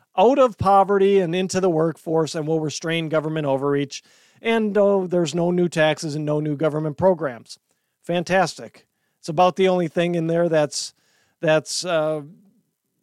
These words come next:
not spin, is that there's no new taxes and no new government programs. Great. Now, the question I have is,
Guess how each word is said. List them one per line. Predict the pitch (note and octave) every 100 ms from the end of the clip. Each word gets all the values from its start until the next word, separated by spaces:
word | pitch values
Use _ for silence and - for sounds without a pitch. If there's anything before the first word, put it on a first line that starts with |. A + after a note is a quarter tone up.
| _ -
not | G3 D#3+ D3
spin, | - - E3+ C3 C#3+ C#3
is | D#3 C#3
that | D3+
there's | E3+ D3
no | D3+ D#3+
new | D#3+ D#3
taxes | D#3 C#3+ C#3+ D3+
and | D3
no | D3 D3
new | C#3+
government | C3+ D3 C3+ C3+ B2
programs. | D#3+ D#3 B2+ A#2 C3+ - _
Great. | F3 C#3 - _ _ _ _ _ _ _ _ _ _ _ _ _ -
Now, | A#3 F#3 C#3+
the | F3 F3+
question | A#3 G3
I | F#3
have | F3+ F3
is, | E3+ E3